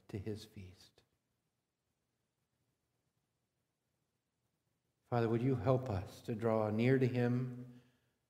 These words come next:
to be remade by him, to have our priorities shaped by Jesus?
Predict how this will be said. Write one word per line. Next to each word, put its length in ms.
to 80
be 160
remade 560
by 180
him, 680
to 100
have 480
our 480
priorities 720
shaped 640
by 140
Jesus? 480